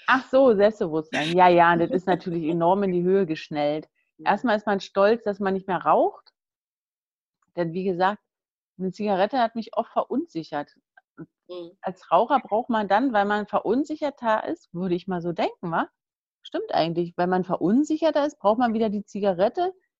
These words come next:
Speaker 1: in dem Moment, weil man denkt, dann fühlt man sich ein bisschen besser. Aber das ist ja, man fühlt sich ja nur so scheiße wegen der Zigarette. Also,
Speaker 2: Ja.
Speaker 1: halt so ein Kreislauf irgendwie, ne? Wenn du anfängst zu rauchen, hast du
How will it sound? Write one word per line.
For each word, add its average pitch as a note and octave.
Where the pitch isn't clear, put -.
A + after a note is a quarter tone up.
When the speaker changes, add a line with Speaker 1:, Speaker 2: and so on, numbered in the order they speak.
Speaker 1:
in A#3
dem C4
Moment, C4+
weil A3+
man A3
denkt, G#3+
dann A#3
fühlt B3
man A#3+
sich -
ein A#3
bisschen A#3
besser. C#4
Aber E3+
das F3
ist F#3
ja, G3+
man F#3+
fühlt A3
sich G3+
ja G3+
nur G3+
so G#3+
scheiße F#3+
wegen G3
der G3
Zigarette. F#3+
Also, D3+
Speaker 2:
Ja. F#3
Speaker 1:
halt F3
so F3
ein E3+
Kreislauf F3
irgendwie, D3+
ne? A3
Wenn G3+
du E3+
anfängst F#3+
zu G3
rauchen, C#4
hast C4
du B3+